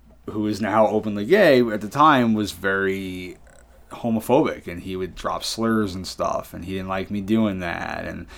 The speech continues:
you know, like, it, it, it just shows the, I, I guess, you know, society has just made things so difficult when it really doesn't need to be, you know? Uh, it's innocent things, and it, it could be just honest conversations that could easily,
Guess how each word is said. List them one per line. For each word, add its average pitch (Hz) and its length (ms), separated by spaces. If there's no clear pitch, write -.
you 101 100
know, 87 300
like, 90 300
it, 92 240
it, 92 180
it 104 320
just 117 180
shows 120 400
the, 107 360
I, - 200
I 123 100
guess, 123 360
you 139 60
know, 120 100
society 120 760
has 107 140
just 104 160
made 107 420
things 110 320
so 101 180
difficult 110 580
when 107 120
it 107 60
really 143 200
doesn't 139 240
need 127 180
to 92 60
be, - 240
you 101 100
know? 101 300
Uh, 92 460
it's - 360
innocent 135 440
things, 123 340
and 104 140
it, 95 220
it 110 160
could 120 120
be 113 100
just 110 220
honest 110 360
conversations 101 800
that 90 180
could 92 100
easily, 87 760